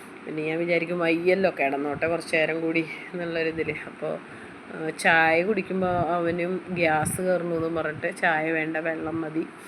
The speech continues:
ചായ ഒന്നും കൊടുത്തില്ല, വെള്ളാട്ടോ കൊടുത്തത്.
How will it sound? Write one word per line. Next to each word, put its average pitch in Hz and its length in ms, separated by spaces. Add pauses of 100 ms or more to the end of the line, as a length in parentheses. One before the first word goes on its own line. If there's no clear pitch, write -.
(440)
ചായ 156 320
ഒന്നും 190 180
കൊടുത്തില്ല, 170 480
വെള്ളാട്ടോ 147 640
കൊടുത്തത്. 139 400